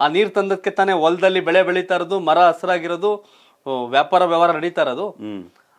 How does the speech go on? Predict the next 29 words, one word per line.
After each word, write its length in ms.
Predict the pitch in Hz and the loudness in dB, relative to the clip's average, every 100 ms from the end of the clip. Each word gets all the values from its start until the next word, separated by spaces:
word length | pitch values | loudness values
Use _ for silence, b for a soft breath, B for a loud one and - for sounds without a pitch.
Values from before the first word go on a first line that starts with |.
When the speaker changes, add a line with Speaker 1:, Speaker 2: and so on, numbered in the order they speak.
| - | -6
Speaker 1:
ಅದು 240 | 147 214 | 0 4
ಹಳ್ಳಿಯವ್ರಿಗೆ 440 | 160 214 277 269 170 | 4 6 6 8 4
ಅರ್ಥ 200 | - 247 | 4 4
ಆಗತ್ತೆ 420 | 226 190 185 175 | 4 2 -4 -6
ಅಂತ 220 | 156 - | -6 -8
ಮನುಷ್ಯ 360 | 196 160 160 170 | -8 -8 2 2
ಹಳ್ಳಿ 200 | 160 170 | 2 -2
ಮೇಲೆ 160 | 175 | -2
ಹೋಯ್ತಾ 680 | 139 151 170 165 139 123 160 | -4 -2 2 4 4 2 2
ಇದೆ. 180 | 208 131 | 0 -4
Speaker 2:
ಹ್ಮ್. 560 | - - 127 110 98 95 _ _ _ - | -12 -10 -8 -8 -10 -16 _ _ _ 0
Speaker 1:
ಆಯ್ತಾ, 300 | 147 190 180 | 0 2 0
ಬತ್ತು 300 | 151 160 147 | 0 -4 -6
ಒಂದ್ 140 | 143 | -8
ತಿಂಗಳ 200 | 156 156 | -8 -4
ಹತ್ತತ್ರ. 320 | 143 147 - 113 | -2 -2 -6 -12
Speaker 2:
ಹ್ಮ್. 500 | - - 120 104 95 _ _ _ _ - | -18 -12 -10 -10 -14 _ _ _ _ -2
Speaker 1:
ಮಾರ್ಚ್ 440 | 143 180 - - | 4 4 4 -6
ಎಂಡ್ 180 | 170 165 | -8 -8
ಮುಗೀತದೆ. 600 | 143 143 160 127 104 _ _ _ - _ _ _ | -8 -8 -6 -8 -8 _ _ _ -20 _ _ _
ಈಗ 100 | 175 | -8
ಮೋದಿ 340 | 165 208 220 220 | 2 2 2 2
ಬೇರೆ 220 | 208 208 | 4 4
ರೋಡ್ 260 | 170 202 | 4 0
ಶೋ 180 | - 190 | 0 0
ಐತೆ 200 | 175 170 | 0 -2
ಮಾರ್ಚ್ 320 | 135 139 135 | 2 2 2
ಹನ್ನೊಂದು. 320 | 156 147 123 104 | -6 -8 -10 -12
Speaker 2:
ಹ್ಮ್. 480 | - 139 123 101 | -8 -6 -4 -8